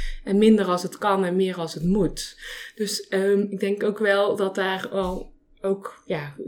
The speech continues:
in de jeugdgezondheidszorg enorme ontwikkelingen door zijn. En dat ook überhaupt,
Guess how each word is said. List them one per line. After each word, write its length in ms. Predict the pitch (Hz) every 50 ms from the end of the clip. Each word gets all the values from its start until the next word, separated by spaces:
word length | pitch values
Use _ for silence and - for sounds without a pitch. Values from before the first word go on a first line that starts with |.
| - -
in 120 | - 202 190
de 180 | 190 185 196 185
jeugdgezondheidszorg 840 | 190 190 180 180 - 185 190 202 208 220 202 - - 214 196 180
enorme 340 | 185 175 190 214 226 226 208
ontwikkelingen 960 | 190 180 175 - 202 208 208 - 202 196 185 175 170 170 165 170 170 180 180 _ - - - - _ _
door 260 | _ 202 196 196 196
zijn. 320 | 196 202 185 180 180 185 -
En 200 | - 185 180 180
dat 220 | 180 180 175 -
ook 340 | - 202 202 196 - - - - - - _ -
überhaupt, 680 | 208 175 180 - 185 196 214 226 226 226 - - -